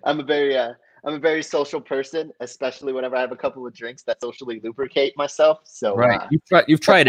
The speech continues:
Speaker 2: everything.
Speaker 1: <laughs> Huh? Yeah,
Speaker 2: You've tried
Speaker 1: exactly,
Speaker 2: everything.
Speaker 1: exactly.
Speaker 2: Yeah.
Speaker 1: Yeah.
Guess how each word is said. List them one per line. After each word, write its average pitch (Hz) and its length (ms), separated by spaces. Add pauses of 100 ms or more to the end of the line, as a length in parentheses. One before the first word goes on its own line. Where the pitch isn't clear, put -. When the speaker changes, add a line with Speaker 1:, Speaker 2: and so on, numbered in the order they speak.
Speaker 2:
everything. 110 440
Speaker 1:
<laughs> 78 60 (1120)
Huh? 151 300 (100)
Yeah, 139 280
Speaker 2:
You've 127 120
tried 139 140
Speaker 1:
exactly, 107 100 (200)
Speaker 2:
everything. - 180
Speaker 1:
exactly. 107 320 (240)
Speaker 2:
Yeah. 98 220 (420)
Speaker 1:
Yeah. 104 260